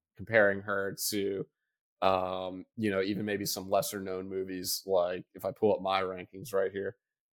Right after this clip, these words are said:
like Rito Ara-, you know, like, someone who's really good, but, you know, is not gonna get a nomination. Maybe, you know, Allison, Rachel McAdams, I think, is a great example. So, you know, that movie came out earlier this year. You say, "Okay, Emily Blunt, Rachel McAdams."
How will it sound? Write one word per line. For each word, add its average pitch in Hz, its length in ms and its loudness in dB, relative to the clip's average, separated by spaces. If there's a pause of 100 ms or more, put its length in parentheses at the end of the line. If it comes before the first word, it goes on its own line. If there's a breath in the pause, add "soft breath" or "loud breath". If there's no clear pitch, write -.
(160)
like 101 160 2
Rito 113 320 8
Ara-, 95 420 6
you 120 140 6
know, 98 280 2
like, 107 200 2
someone 165 300 6
who's 135 340 6
really 147 340 8
good, 104 320 2
but, 101 160 2 (140)
you 113 140 2
know, 95 160 2
is 101 200 -2
not 107 260 6
gonna 101 140 -2
get 98 200 0 (360)
a 104 60 6
nomination. 98 640 4
Maybe, 98 420 0
you 104 140 -2
know, 95 360 2
Allison, 104 500 6 (480)
Rachel 147 280 10
McAdams, 104 480 8
I 90 40 -8
think, 95 180 -14
is - 100 -14
a 95 40 -14
great 90 300 -2
example. - 480 -14 (220)
So, 120 560 10 (100)
you 123 160 6
know, 98 180 4
that 113 160 4
movie 110 240 0
came 104 220 -2
out 101 160 4
earlier 104 340 0
this 104 240 -4
year. 104 280 2 (240)
You - 100 -8
say, 95 220 6
"Okay, 95 340 0
Emily 101 240 -2
Blunt, 98 280 -8
Rachel 95 320 -4
McAdams." 95 540 -2